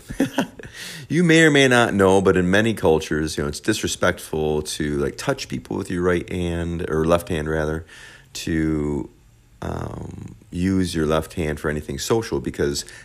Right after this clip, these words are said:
they, in many countries, use their left hand to wipe their butt after they go to the bathroom. <clears throat> So they are used to that, right?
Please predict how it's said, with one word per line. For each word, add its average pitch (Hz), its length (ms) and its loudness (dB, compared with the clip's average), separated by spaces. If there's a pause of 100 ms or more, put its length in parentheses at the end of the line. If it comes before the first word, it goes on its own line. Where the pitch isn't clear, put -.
(140)
they, 76 400 0
in 95 340 -6
many 69 220 -4
countries, 87 580 -4
use 80 200 -2
their 73 100 -2
left 71 280 -2
hand 69 260 -6
to 92 180 -8
wipe 69 300 -4
their - 140 -6
butt - 500 -8 (800)
after - 180 -14
they - 80 -8
go 78 80 -4
to 87 80 2
the 101 60 0
bathroom. 135 480 0 (360)
<clears throat> 82 60 -16 (1900)
So 90 920 4 (760)
they 85 280 2
are 85 80 4
used 123 380 0
to 85 80 0
that, 60 360 -4
right? 78 380 -4